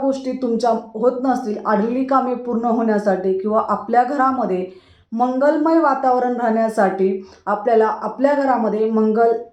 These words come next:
स्थापना किंवा मंगल कलशाची स्थापना आवर्जून केली गेली पाहिजे. प्रत्येक घरामध्ये मंगल कलश ही स्थापना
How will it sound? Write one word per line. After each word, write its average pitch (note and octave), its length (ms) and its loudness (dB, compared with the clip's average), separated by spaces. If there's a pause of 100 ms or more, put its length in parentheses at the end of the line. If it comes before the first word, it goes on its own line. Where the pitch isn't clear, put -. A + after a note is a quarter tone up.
(160)
स्थापना G3+ 540 -4
किंवा A#3 220 0
मंगल A3+ 320 2
कलशाची B3 520 -2
स्थापना G3 640 -2
आवर्जून B3+ 460 2
केली A3+ 240 2
गेली G3 200 2
पाहिजे. F3+ 540 0 (420)
प्रत्येक D#4 380 2
घरामध्ये C4 600 2
मंगल A#3 380 0
कलश A3+ 380 0
ही A3+ 120 -4
स्थापना G#3 580 0